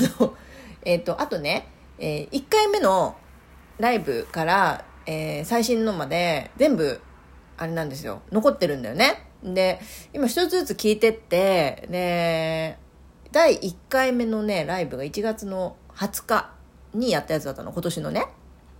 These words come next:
で、それを聞いてたんだけど、もう結構ね、もう今と言ってること全く変わってないんですよ。うん。なので、まあ、それでも、ちょっと三十分聞こうかなって人は聞いていただいて、<laughs> 本当に言ってることほ-、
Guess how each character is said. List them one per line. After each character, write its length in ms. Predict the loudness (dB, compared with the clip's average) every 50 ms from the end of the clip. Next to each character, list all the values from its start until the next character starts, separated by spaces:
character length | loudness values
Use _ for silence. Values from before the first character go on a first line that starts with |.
| -20 -20 -20 -20 -18 -12
で、 120 | -8 -6 -2
そ 120 | 0 0
れ 40 | 0
を 60 | 0
聞 80 | 0 -4
い 40 | -4
て 80 | -2 -2
た 140 | -2 -2 -2
ん 40 |
だ 60 | -4 -6
け 100 | -6 -2
ど、 280 | 0 0 0 -2 -4 -10 -20 -20 -20 -20 -20 -20 -12 -10
も 80 | -6
う 20 | -2
結 200 | 0 0 0 2
構 140 | 0 0
ね、 80 | 0 0
も 100 | -2 -2
う 60 | -2
今 180 | 0 2 2 2
と 80 | 2
言 80 | 0 -2
っ 40 | 0
て 80 | 0
る 60 | 0 0
こ 100 | 0 0
と 80 | -2
全 140 | -2 -4 -2 -2 -4 -2
く 80 | 0
変 80 | 2 2
わ 80 | 2 2
っ 20 |
て 80 | 2 2
な 140 | 2 2
い 80 | 0 0
ん 100 | -2 -4
で 100 | -6 -6
す 360 | -8 -10 -14 -14 -10 -8 -6
よ。 180 | -4 -4 -6 -8 -10 -18 -20 -20 -20 -20 -12 -8
う 60 | -8
ん。 220 | -6 -6 -8 -10 -12 -18 -20 -20 -10 -6
な 80 | -2 0
の 180 | 0 0 0
で、 360 | 2 2 2 2 2 0 -4 -12 -20 -20 -20 -20 -16 -6
ま 120 | -2 -2 -2
あ、 40 |
そ 160 | 0 2 0 2
れ 80 | 2
で 80 | 2 0
も、 540 | 2 2 4 6 6 6 4 2 0 -4 -14 -20 -20 -20 -20 -20 -12
ち 60 | -10 -8
ょ 20 |
っ 40 | -8
と 60 | -6
三 200 | -4 -2 -2 0
十 80 | -2 -2
分 420 | -2 -2 -2 -2 -2 -4 -8 -10 -14 -18
聞 120 | -8 -4
こ 80 | -2 0
う 40 |
か 80 | 2 2
な 100 | 2 0
っ 60 | 0
て 80 | -2 0
人 120 | 2 4
は 60 | 4
聞 120 | 4 2 0
い 40 | 0
て 80 | 2
い 60 | 2
た 80 | 4 4
だ 80 | 4 4 4 4
い 120 | 2 2 2 -2 4 8
て、 320 | 8 8 8 6 0 -6 -16 -20 -20 -20 -20 -20
<laughs> 400 | -18 -14 -12 -10 -10 -10 -4 0
本 180 | 2 2 2 4
当 120 | 2 2
に 100 | 2 4
言 100 | 2 2
っ 40 | 2
て 60 | 2
る 40 | 2
こ 100 | 4 4
と 80 | 4 4
ほ-、 60 | 2